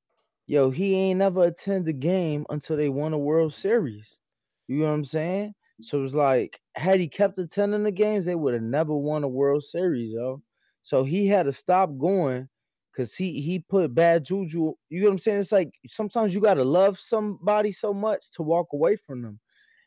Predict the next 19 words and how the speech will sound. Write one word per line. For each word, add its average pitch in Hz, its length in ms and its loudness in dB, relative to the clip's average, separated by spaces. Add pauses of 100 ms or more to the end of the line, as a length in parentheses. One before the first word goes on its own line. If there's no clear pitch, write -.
And, 147 300 -2
and 165 220 0
if, 156 180 2 (360)
and 151 140 0
if 147 120 0
he, 202 120 0
like, 175 360 2 (200)
a, 143 60 4
a, 107 280 2 (200)
a 123 60 -2
fan 190 420 -2
that, 143 300 2
that, 123 260 2
that, 131 320 2 (120)
you 156 140 -4
know, 143 160 0
just 143 440 0 (120)
unknowingly 196 920 0
just 143 300 -6